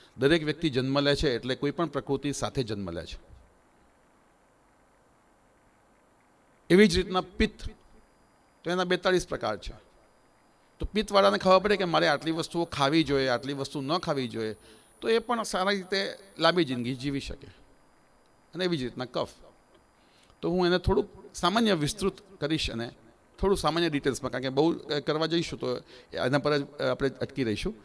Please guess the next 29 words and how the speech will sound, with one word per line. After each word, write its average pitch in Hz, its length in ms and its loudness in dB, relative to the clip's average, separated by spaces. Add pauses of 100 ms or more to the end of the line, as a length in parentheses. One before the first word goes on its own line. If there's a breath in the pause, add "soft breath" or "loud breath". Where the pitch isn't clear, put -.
(320 loud breath)
એટલે 123 160 -4
હું 143 160 -2
થોડું 160 240 0
થોડું 156 320 -2
છણાવટ 127 280 -4
કરીશ. 143 320 -4 (1900)
શરૂઆત 208 420 8
કરીએ 190 260 6
કે 139 140 -2
વાયુવાળા 156 540 8
વ્યક્તિને 147 440 0
શું 156 520 0 (420)
રોગ 127 320 6
થાય, 120 420 2
એને 127 180 -4
શું 151 340 -4
ખાવું 131 480 2
જોઈએ, 120 320 0
શું 147 320 -4
ન 135 180 -2
ખાવું 117 420 -2
જોઈએ, 113 300 -2
એને 131 240 -4
કયા 131 280 -4
કયા 131 260 -2
પ્રકારના 127 440 -6
મનના 123 340 -6
વિચારો 120 500 -2
આવે, 113 460 -2